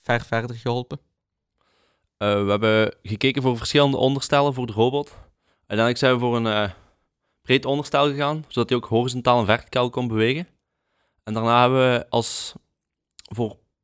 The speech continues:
Speaker 2: kegels op te pakken, een heftrucksysteem, eh, ontworpen.
Speaker 1: Voor het heftrucksysteem gebruiken we drie D printergeleiders,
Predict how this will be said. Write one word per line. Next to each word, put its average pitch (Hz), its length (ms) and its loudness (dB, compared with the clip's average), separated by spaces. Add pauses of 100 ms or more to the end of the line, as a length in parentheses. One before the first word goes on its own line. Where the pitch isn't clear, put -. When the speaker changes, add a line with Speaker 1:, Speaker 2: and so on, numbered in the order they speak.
(180)
Speaker 2:
kegels 143 300 -2
op 143 140 -4
te - 80 -20
pakken, 143 320 0
een 123 200 -4 (200)
heftrucksysteem, 143 840 -2
eh, 135 180 2 (240)
ontworpen. 131 480 2 (1800)
Speaker 1:
Voor 135 120 -8
het 127 80 -8
heftrucksysteem 131 840 -4
gebruiken 120 500 -2
we 117 200 0
drie 120 320 -4
D - 40 -6
printergeleiders, 127 840 -4